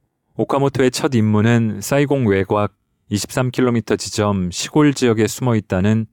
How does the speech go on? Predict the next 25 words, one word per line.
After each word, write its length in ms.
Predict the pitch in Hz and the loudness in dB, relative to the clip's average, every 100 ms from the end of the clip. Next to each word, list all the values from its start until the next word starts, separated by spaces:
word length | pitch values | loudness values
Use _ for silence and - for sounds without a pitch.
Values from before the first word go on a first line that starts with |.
| _ _ _ | _ _ _
베트콩 460 | 110 - - 127 117 | -6 -6 -4 -2 -2
병사들을 580 | 95 92 104 95 98 | -4 -2 -2 0 0
찾아내는 460 | 110 - 143 131 117 | -2 -2 -2 -2 -2
것이었다. 500 | 101 - 82 - 76 _ _ _ _ _ _ _ _ _ _ | -4 -4 -8 -8 -12 _ _ _ _ _ _ _ _ _ _
여러 200 | 104 117 | 0 2
시간 300 | 135 135 131 | 2 0 0
수색해도 480 | 131 - 139 143 127 | -2 -2 -2 0 0
소득이 400 | 117 131 123 117 | -2 -2 -2 0
없자 580 | 98 - - 101 95 87 | 0 -2 -2 0 0 -2
그는 460 | - 110 110 90 82 _ _ _ | -2 0 0 0 -6 _ _ _
부하들에게 680 | - 123 120 120 117 117 113 - | -2 0 2 2 2 2 2 -2
부근 300 | 113 117 120 | -2 0 2
마을에서 760 | 113 90 98 98 - 107 101 | 2 2 2 0 0 0 0
잠시 360 | 95 98 95 107 | -2 -4 -2 -2
휴식하면서 920 | - 139 - 123 101 95 107 101 101 _ _ _ | -4 -6 -6 -4 -2 -2 -2 -2 -2 _ _ _
점심을 460 | - 101 107 127 120 | -8 -4 -2 0 2
먹으라고 380 | 107 87 87 101 | 2 0 -2 0
명령했다. 600 | 101 85 85 71 - 71 _ _ _ _ _ _ _ | -2 -2 -4 -6 -10 -12 _ _ _ _ _ _ _
한 140 | - 139 | -4 0
오두막에서 920 | 107 123 113 107 104 113 104 95 82 - | 0 0 0 2 0 0 0 0 -2 -6
익숙한 520 | 117 - - - 120 | -8 -8 -8 -4 -4
밥 200 | 110 - | -4 -8
짓는 360 | - 123 117 110 | -4 -2 0 0
냄새가 360 | 90 87 95 | 0 -2 -4
났다. 360 | 90 73 - - | -4 -6 -10 -12